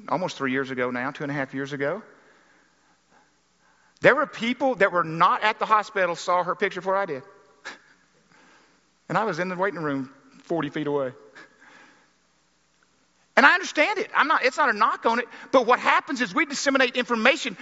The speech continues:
to everybody, even the most fringe, fringe people that we don't even know. But the people who know us the most might not have, "Oh, you didn't see it on Facebook? Oh, I'm sorry, I should have called you."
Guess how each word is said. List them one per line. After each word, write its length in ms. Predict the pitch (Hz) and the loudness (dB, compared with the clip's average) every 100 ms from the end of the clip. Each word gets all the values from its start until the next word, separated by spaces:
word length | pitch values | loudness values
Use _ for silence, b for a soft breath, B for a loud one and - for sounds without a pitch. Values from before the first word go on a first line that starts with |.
| B - | B 2
to 160 | 285 - - | 2 2 4
everybody, 640 | 294 392 277 269 214 220 254 | 6 6 2 4 6 6 2
even 140 | 330 | 0
the 60 | 294 | 2
most 220 | 262 - | 2 0
fringe, 500 | - - 311 359 311 | -10 0 0 0 -4
fringe 400 | - 320 330 - | 0 2 2 -4
people 440 | - 320 311 302 B B | -2 0 0 -4 B B
that 100 | 262 | 4
we 100 | 254 | 4
don't 300 | 170 247 330 | 2 2 2
even 260 | 294 254 262 | 0 2 4
know. 260 | 330 277 B - | 4 2 B -2
But 140 | 254 | -2
the 80 | 247 | 2
people 300 | 269 320 262 | 0 2 2
who 120 | 269 | 2
know 180 | 247 320 | 2 2
us 100 | 277 | 0
the 80 | 262 | 2
most 220 | 339 208 | 2 4
might 180 | 269 294 | 2 2
not 120 | 277 | -2
have, 100 | 240 B B | -4 B B
"Oh, 60 | - | 0
you 80 | 269 | 0
didn't 160 | 302 | 0
see 80 | 294 | 2
it 60 | 277 | 2
on 100 | 269 | 4
Facebook? 320 | 285 262 269 | 2 4 0
Oh, 120 | 226 | 2
I'm 140 | 226 233 | 2 0
sorry, 260 | - 190 | 0 0
I 40 | 190 | 0
should 140 | 214 | -4
have 60 | - | -6
called 240 | 165 139 | -8 -8
you." 100 | 156 | -14